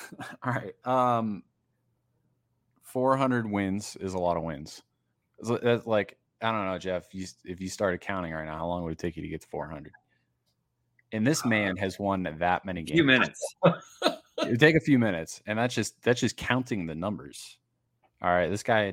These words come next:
Speaker 1: you know, we know how long a baseball game lasts. Four hundred of those ended with the good team, uh, up in the, in the run column on the, on the away team. I don't know if that's how they, they say it these days, but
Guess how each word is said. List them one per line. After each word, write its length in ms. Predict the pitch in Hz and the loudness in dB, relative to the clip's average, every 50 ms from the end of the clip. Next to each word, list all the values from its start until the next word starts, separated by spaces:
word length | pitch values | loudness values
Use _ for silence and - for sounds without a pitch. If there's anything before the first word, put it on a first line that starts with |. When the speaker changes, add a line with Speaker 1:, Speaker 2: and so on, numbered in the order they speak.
| 85 | -6
Speaker 1:
you 160 | - 101 98 | -8 -8 -8
know, 160 | 92 87 90 92 | -6 -6 -6 -4
we 140 | 98 110 | -4 -2
know 120 | 113 110 98 | 0 0 2
how 120 | 101 104 | 2 2
long 180 | 95 92 90 87 | 2 2 0 -2
a 40 | 82 | -4
baseball 420 | 73 87 101 104 - - 73 73 | -4 -6 -6 -6 -6 -8 -8 -8
game 220 | 71 71 80 73 71 | -10 -14 -16 -18 -18
lasts. 380 | 71 - - - - - - _ _ | -20 -20 -20 -20 -20 -20 -20 _ _
Four 240 | - - 120 120 117 | -8 -6 -4 -4 -4
hundred 300 | 110 127 131 131 123 110 | -4 -4 -4 -4 -4 -4
of 60 | 104 | -6
those 240 | 98 95 90 87 - | -6 -6 -8 -8 -10
ended 360 | - 92 95 95 90 85 82 - _ _ _ _ _ _ _ _ _ _ _ _ _ _ _ _ _ _ _ - | -10 -8 -6 -6 -6 -6 -8 -10 _ _ _ _ _ _ _ _ _ _ _ _ _ _ _ _ _ _ _ -8
with 140 | 98 90 - | -8 -8 -6
the 60 | 101 | -6
good 240 | 87 - 104 101 92 | -4 -2 -2 -2 -2
team, 320 | - - 101 92 87 82 - _ _ _ _ _ _ _ _ _ _ _ _ _ _ _ _ _ _ _ - | -4 -6 -6 -6 -6 -8 -12 _ _ _ _ _ _ _ _ _ _ _ _ _ _ _ _ _ _ _ -4
uh, 220 | - 95 90 85 - - | 0 0 0 0 0 0
up 200 | - 110 - - | 0 0 0 0
in 120 | 101 98 95 | -2 -4 -2
the, 240 | 92 90 90 - - - | -2 -2 -4 -4 -6 -6
in 200 | 104 104 98 95 | -6 -4 -2 -2
the 300 | 92 92 87 87 85 - _ _ _ _ - | -2 -2 -2 -4 -6 -8 _ _ _ _ -8
run 280 | 113 107 110 110 110 | -6 -4 -4 -4 -4
column 440 | 107 - - 98 90 87 87 87 85 - _ _ _ _ _ _ _ - | -6 -8 -8 -8 -8 -8 -10 -12 -14 -18 _ _ _ _ _ _ _ -12
on 120 | 101 92 90 | -10 -8 -8
the, 200 | 87 85 82 - - | -8 -8 -10 -10 -10
on 100 | 98 98 | -8 -8
the 80 | 92 | -6
away 260 | 87 87 92 95 101 | -6 -4 -2 -2 -2
team. 320 | 98 - - 92 87 85 85 | -2 -4 -6 -8 -6 -6 -4
I 60 | 82 | -4
don't 140 | 90 90 87 | -4 -4 -4
know 100 | 87 87 | -4 -6
if 80 | 85 | -6
that's 220 | - 90 85 - - | -4 -6 -6 -4 -4
how 100 | 95 90 | -6 -4
they, 220 | 85 82 78 - - _ _ _ _ _ _ _ _ _ _ _ - | -4 -4 -8 -10 -12 _ _ _ _ _ _ _ _ _ _ _ -10
they 100 | - 87 | -8 -8
say 300 | - - - 101 98 92 | -8 -6 -2 -2 -2 -2
it 80 | 85 - | -2 -4
these 180 | 87 87 82 | -6 -8 -8
days, 320 | - - 87 85 85 80 - | -6 -4 -4 -4 -4 -6 -6
but 260 | - 87 87 - | -4 -4 -4 -4